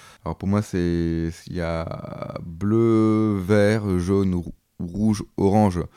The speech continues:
et noir. Et donc, euh, moi, je flottais entre le rouge et le orange.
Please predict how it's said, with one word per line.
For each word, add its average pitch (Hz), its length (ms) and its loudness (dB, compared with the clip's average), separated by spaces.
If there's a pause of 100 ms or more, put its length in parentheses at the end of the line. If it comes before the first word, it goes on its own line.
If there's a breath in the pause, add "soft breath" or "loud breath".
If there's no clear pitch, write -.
(340 loud breath)
et 87 140 2
noir. 110 420 4
Et 92 140 -2
donc, 95 260 -2
euh, 90 300 2
moi, 101 200 2
je 101 180 -2
flottais 104 720 -2
entre 90 540 -4
le 90 80 0
rouge 98 380 -2
et 92 80 -2
le 87 100 0
orange. 85 600 -2